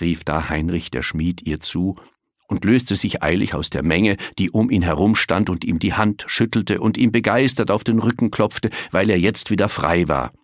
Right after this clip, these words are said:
Vor allem aber, weil er so stolz und tapfer gewesen war und Werthold kein Schwert geschmiedet hatte, denn den finsteren Ritter mochten sie alle nicht. "Junger Herr,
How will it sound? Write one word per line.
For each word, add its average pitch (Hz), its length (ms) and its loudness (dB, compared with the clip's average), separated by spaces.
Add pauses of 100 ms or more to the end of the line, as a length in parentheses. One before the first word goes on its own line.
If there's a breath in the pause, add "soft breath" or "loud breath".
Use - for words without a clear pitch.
(600)
Vor - 200 -6
allem 98 260 0
aber, 117 340 0 (200 loud breath)
weil 76 240 -4
er 85 100 -2
so 65 160 -4
stolz - 640 0 (100)
und - 300 -4
tapfer - 340 -6
gewesen 80 460 -2
war 76 240 -2
und - 240 -10
Werthold 127 520 -2 (300 loud breath)
kein 110 320 0
Schwert - 460 -2
geschmiedet 71 480 -4
hatte, 82 260 -4 (580 soft breath)
denn 78 280 0
den 71 200 -4
finsteren 76 640 -2
Ritter 87 380 -4 (300 soft breath)
mochten - 360 -6
sie - 240 -2
alle - 240 -2
nicht. - 380 -10 (920 loud breath)
"Junger 85 360 0
Herr, 73 300 -2